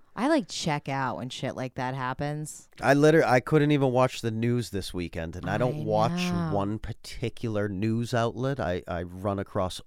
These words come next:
Speaker 2: all of them because I feel like it's, I don't know, it makes me a more informed person, but, like, it's just so hardcore one way, hardcore the other way.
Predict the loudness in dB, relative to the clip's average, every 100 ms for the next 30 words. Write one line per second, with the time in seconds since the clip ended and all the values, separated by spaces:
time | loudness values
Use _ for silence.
0 | -4 -2 0 -2 -4 -4 -2 -6 -6 -6
1 | -6 -8 -6 -4 -4 -4 -8 -10 -16 -16
2 | -18 -18 -18 -18 -18 -16 -12 -10 -8 -6
3 | -6 -4 -4 -4 -4 -4 -4 -4 -4 -4
4 | -8 -10 -10 -4 -4 -4 -8 -10 -10 -10
5 | -10 -6 -4 -4 -6 -8 -8 -8 -8 -12
6 | -20 _ _ -4 -4 -4 -2 -2 -2 -4
7 | 0 2 2 0 -4 -12 -20 _ _ -20
8 | -20 -8 0 0 0 -2 0 0 -2 -2
9 | -2 -2 -4 0 0 0 -2 -2 -2 -4
10 | -4 -6 -6 -6 -8 -10